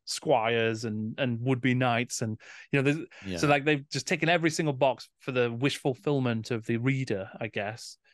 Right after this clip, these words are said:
Speaker 1: because they're gonna
Speaker 2: Yeah.
Speaker 1: go off on a quest. And this is the other one I was talking about when I mentioned for the end of Cry of the Beast, when it, it sort of, it's the least interesting part of a story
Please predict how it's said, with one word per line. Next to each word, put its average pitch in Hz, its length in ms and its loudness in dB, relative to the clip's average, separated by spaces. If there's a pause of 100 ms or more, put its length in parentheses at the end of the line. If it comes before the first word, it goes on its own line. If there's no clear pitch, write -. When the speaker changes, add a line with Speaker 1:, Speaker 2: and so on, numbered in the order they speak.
(140)
Speaker 1:
because 127 240 -2
they're 123 100 2
gonna 123 140 0
Speaker 2:
Yeah. - 60 -4
Speaker 1:
go 127 140 4
off 117 140 0
on 120 60 -4
a 110 60 -6
quest. - 340 -2 (280)
And 139 140 0
this 175 280 6
is 160 180 0
the 147 100 8
other 151 120 6
one 139 180 2
I 127 80 2
was 120 100 -4
talking 131 280 -2
about 117 380 0 (280)
when 139 120 -2
I 123 80 0
mentioned 120 640 -2 (100)
for 117 580 0 (680)
the 147 160 2
end 147 280 4
of 123 160 4
Cry 127 260 4
of 113 60 0
the 117 60 -4
Beast, 123 540 -2
when 131 220 2
it, 117 160 -4 (400)
it 165 120 -6
sort 165 140 4
of, 139 120 0 (160)
it's - 320 -6 (440)
the 139 180 4
least 156 600 4
interesting 143 360 2
part 131 280 0
of 123 80 -2
a 127 40 -4
story 143 680 0